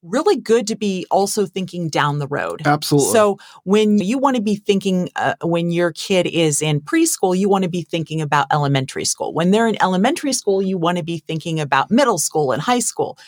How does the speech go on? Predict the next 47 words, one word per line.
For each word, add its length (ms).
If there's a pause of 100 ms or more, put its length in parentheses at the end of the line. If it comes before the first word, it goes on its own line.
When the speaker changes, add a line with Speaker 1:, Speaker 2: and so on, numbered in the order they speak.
(180)
Speaker 1:
When 140
they're 160
in 100
middle 220
school, 240
you 80
wanna 180
be 120
starting 400
to 80
think 180
about 260
high 200
school 320
and 120
transition 760
and 180 (140)
all 260
of 140
these 240
types 340
of 100
things, 280
because 360
we 140
wanna 240
have 420 (120)
high 340
trajectories 840
for 140
our 120
Speaker 2:
Absolutely. 340 (240)
Speaker 1:
kids. 120 (100)
We 160
don't 320
know. 320 (120)
Yeah, 140
we 100
don't 380
know 160
what's 300
going 240
to 40
happen, 460
but 160
we 140
want 600